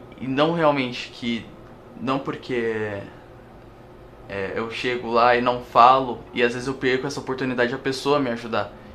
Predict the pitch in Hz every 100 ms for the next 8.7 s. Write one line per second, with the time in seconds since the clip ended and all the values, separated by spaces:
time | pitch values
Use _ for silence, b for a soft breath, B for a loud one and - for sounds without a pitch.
0 | B - - 123 123 131 143 143 139 139
1 | 135 131 127 127 127 131 127 131 127 123
2 | 120 120 120 123 120 113 117 117 123 110
3 | 113 - B B B B - 117 120 123
4 | 143 131 131 123 127 120 135 131 - -
5 | - - - - - - 131 123 113 110
6 | - - - - 110 107 107 104 110 104
7 | 117 117 127 127 - 113 101 - 123 113
8 | 110 110 107 113 110 101 98